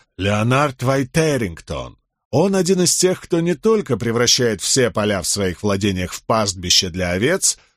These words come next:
но и к тому же посягает на общественные земли. Арендаторы, разумеется, не слишком его жалуют, сосед-землевладелец тоже».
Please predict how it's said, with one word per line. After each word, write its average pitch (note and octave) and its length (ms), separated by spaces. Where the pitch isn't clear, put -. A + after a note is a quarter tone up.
но A3+ 200
и A#3+ 80
к - 80
тому F#3 280
же G3 140
посягает D#3 640
на F#3 160
общественные C#3 840
земли. D2 500
Арендаторы, F3 760
разумеется, D3+ 560
не D#3 120
слишком F#3+ 500
его G2+ 220
жалуют, E2 560
сосед-землевладелец C3 1400
тоже». D2+ 480